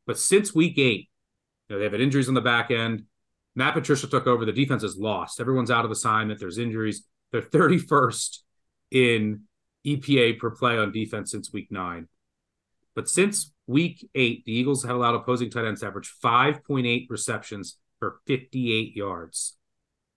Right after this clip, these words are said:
Also, with the big plays, and Otton, who has, you get over eleven and a half longest reception, and Otton, the, the Eagles, for what it's worth, have allowed twenty-two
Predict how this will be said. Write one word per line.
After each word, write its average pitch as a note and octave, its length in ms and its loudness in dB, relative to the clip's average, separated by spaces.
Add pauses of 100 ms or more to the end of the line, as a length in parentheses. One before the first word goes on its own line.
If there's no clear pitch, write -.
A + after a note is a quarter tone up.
(340)
Also, C3 640 2
with A#2 160 -2
the C#3 80 2
big C3+ 380 0
plays, C#3+ 680 0 (680)
and C3 160 0
Otton, B2 540 0 (180)
who C3 180 0
has, C#3 720 0 (400)
you A#2+ 160 -12
get C#3 240 -6
over D3+ 300 6
eleven B2 400 2
and B2 100 0
a A2 80 -2
half B2 320 -2 (680)
longest A#2+ 420 -2
reception, B2 640 -4 (720)
and A#2 720 0 (1200)
Otton, F3 600 0
the, B2 240 0
the C#3+ 80 0
Eagles, F#3+ 260 6
for C3 120 -2
what C3+ 100 4
it's B2 100 -4
worth, A2+ 120 0
have A2 100 -4
allowed A2 220 -2
twenty-two C#3+ 880 -2